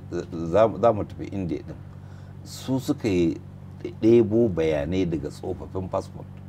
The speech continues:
fasfon. Ba su, mun je ofishin fasfon ne aka yi wani ba.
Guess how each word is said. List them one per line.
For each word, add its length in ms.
fasfon. 280
Ba 120
su, 100
mun 180
je 300
ofishin 360
fasfon 320
ne 80
aka 160
yi 60
wani 160
ba. 100